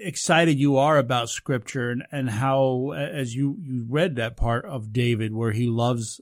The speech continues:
the Scriptures, he meditates on it, and I suspect the same for you. Would you mind sharing with us how you first came to that point where you knew, you, you know, you just realized you needed a Savior,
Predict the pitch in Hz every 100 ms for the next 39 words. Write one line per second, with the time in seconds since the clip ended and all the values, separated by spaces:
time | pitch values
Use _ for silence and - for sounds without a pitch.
0 | _ - 107 - 131 - 131 104 104 113
1 | 123 117 110 113 - 123 123 123 131 127
2 | - 135 - 151 147 131 - 139 123 -
3 | 117 123 135 104 _ _ _ _ 151 165
4 | 277 262 208 190 - 170 160 185 175 160
5 | 185 - 127 123 139 147 143 147 - 135
6 | 131 143 127 123 - 131 131 143 135 117
7 | 113 123 117 117 123 113 120 156 117 127
8 | 120 113 107 123 - - 120 127 127 120
9 | 117 - 120 120 120 113 104 - 135 117
10 | 117 123